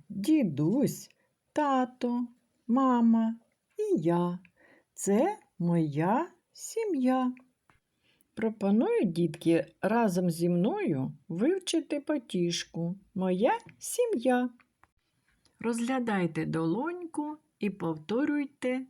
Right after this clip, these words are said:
зі мною. Оцей пальчик мій дідусь. Оцей моя бабуся.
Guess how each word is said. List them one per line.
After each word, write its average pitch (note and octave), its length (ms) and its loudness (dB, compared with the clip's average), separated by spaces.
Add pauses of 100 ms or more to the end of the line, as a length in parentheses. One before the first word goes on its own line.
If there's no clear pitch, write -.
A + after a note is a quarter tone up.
зі F#3+ 220 -4
мною. D#3+ 720 -2 (800)
Оцей B3+ 440 2 (120)
пальчик - 540 -2
мій B3 280 4
дідусь. G3+ 880 0 (880)
Оцей G#4+ 600 -2 (160)
моя G#3+ 580 2
бабуся. B3 1000 0